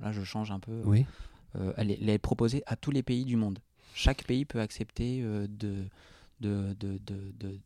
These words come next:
Speaker 1: de vouloir léguer une partie du terri-, de son territoire.
Speaker 2: Alors, effectivement, euh, bon, il y aura qu'une ambassade.
Speaker 1: Mhm.
Speaker 2: Hein, donc, il y en a qu'une. Euh, il n'y a pas besoin d'avoir trente-six lieux,
Speaker 1: Mhm.
Speaker 2: euh, pour accueillir les Elohim. Après, ben, ça va être, euh,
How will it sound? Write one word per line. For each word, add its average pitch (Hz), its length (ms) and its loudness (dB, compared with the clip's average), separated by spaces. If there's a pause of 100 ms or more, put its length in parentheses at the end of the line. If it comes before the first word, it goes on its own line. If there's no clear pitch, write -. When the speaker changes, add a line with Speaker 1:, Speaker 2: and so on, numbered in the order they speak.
(160)
Speaker 1:
de 107 100 -4
vouloir 104 280 -2
léguer 117 340 2
une 113 140 0
partie 113 240 -6
du 113 100 -4
terri-, 107 280 -6
de 107 120 -4
son 120 160 -2
territoire. 110 400 4
Speaker 2:
Alors, 95 220 6
effectivement, 104 800 8
euh, 92 400 8
bon, 92 220 2
il 92 80 4
y 95 40 8
aura 90 180 4
qu'une 101 280 6
ambassade. 90 560 4 (260)
Speaker 1:
Mhm. 120 340 0
Speaker 2:
Hein, 98 200 0
donc, 98 280 -4
il - 100 -2
y - 60 -6
en 90 200 -6
a - 100 -6
qu'une. 127 380 4
Euh, 92 180 4
il 87 40 0
n'y 87 60 0
a 95 40 -2
pas 87 120 -2
besoin 92 300 0
d'avoir 82 320 -4
trente-six - 480 -4
lieux, 98 160 8
Speaker 1:
Mhm. 107 200 8
Speaker 2:
euh, 90 80 2 (1120)
pour 98 180 2
accueillir 95 400 4
les 92 200 4
Elohim. 95 360 10
Après, 107 320 8
ben, 110 180 8
ça 90 180 2
va 92 120 6
être, - 240 2
euh, 92 800 2